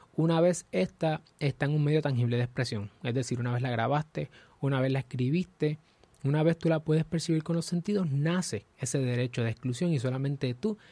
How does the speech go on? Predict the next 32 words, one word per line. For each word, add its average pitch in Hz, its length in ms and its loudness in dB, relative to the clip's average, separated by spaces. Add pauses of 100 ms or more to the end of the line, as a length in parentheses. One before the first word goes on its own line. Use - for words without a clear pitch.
(160)
y - 60 -4
las 123 120 2
personas 131 340 -2
a 139 40 0
quien 113 200 -2
tú 131 160 0
le 135 100 0
des 139 120 0
permiso 175 680 2
a 123 80 -6
través 113 240 -4
de 120 80 -6
las 123 120 0
llamadas 131 320 -2
licencias 170 540 0 (400)
pueden 170 460 4 (200)
hacer 185 380 0 (180)
una 185 380 2
de 127 180 -2
seis 113 320 -2
cosas. - 600 -2
Esas 160 260 0
seis 165 160 0
cosas 160 300 -4
son 170 260 0 (340)
reproducción 143 960 -2
o 143 120 2
hacer 143 260 -2
copias 165 400 0
de 139 100 -2
la 117 140 2
obra, 120 360 -2